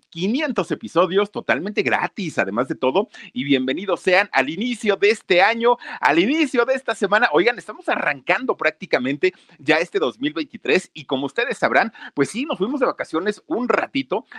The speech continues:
pero ya estamos de regreso y no solamente estamos de regreso, además estamos, mm, mejor que nunca, estamos más contentos, más felices,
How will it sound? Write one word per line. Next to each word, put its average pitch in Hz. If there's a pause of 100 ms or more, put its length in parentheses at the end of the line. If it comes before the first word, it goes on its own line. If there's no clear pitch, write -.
pero 123
ya 131
estamos 196
de 120
regreso 120
y 190
no 247
solamente 349
estamos 151
de 143
regreso, 90
además 123 (300)
estamos, 233 (100)
mm, 220
mejor 339
que -
nunca, 156
estamos 220
más 127
contentos, 226
más 104
felices, 208